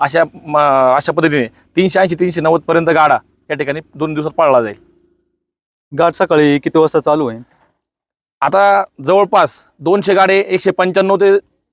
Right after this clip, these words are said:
Speaker 1: दोनशे गाड्या या ठिकाणी पळणार आहेत. त्यामुळं सर्व कमिटीच्या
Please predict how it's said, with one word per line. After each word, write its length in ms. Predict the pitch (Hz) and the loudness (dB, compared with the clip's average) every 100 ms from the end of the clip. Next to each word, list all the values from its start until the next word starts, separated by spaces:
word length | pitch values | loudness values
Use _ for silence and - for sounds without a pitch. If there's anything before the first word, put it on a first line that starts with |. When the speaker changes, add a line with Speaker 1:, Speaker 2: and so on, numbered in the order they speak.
| - | -16
Speaker 1:
दोनशे 280 | 160 196 175 | -2 0 2
गाड्या 160 | 175 170 | 0 0
या 40 | |
ठिकाणी 200 | 165 151 | 0 0
पळणार 260 | 143 139 113 | 0 0 -2
आहेत. 120 | 104 _ _ _ _ - | -4 _ _ _ _ -2
त्यामुळं 440 | 170 196 202 208 - _ _ _ _ _ _ _ _ _ _ - | 0 4 4 2 -2 _ _ _ _ _ _ _ _ _ _ -8
सर्व 280 | - 190 226 | 0 2 2
कमिटीच्या 680 | 214 208 196 190 208 208 | 2 2 0 4 4 4